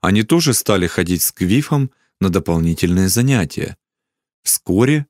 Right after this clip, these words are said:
к ним присоединилось ещё несколько мальчиков. Так образовалась группа из восьми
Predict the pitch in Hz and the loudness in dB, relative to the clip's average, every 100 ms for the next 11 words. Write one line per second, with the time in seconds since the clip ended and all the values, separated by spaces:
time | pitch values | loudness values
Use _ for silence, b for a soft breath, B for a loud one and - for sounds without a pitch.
0 | _ 127 175 180 170 - 110 95 101 147 | _ 0 0 2 0 0 0 2 2 2
1 | 156 143 131 147 170 - 92 87 80 - | 2 0 0 -2 0 0 0 2 -2 -4
2 | 78 80 78 73 67 - - 67 _ _ | -4 -4 -2 -2 -4 -8 -8 -14 _ _
3 | _ _ _ _ - 104 120 90 85 87 | _ _ _ _ -2 0 0 -2 -2 -2
4 | 82 76 80 85 73 65 80 110 147 - | -2 -2 0 0 -2 -4 -2 0 0 -2
5 | 78 - _ _ - 87 78 76 - 73 | -6 -10 _ _ -2 -2 0 -2 -2 -2
6 | 95 131 | 0 -2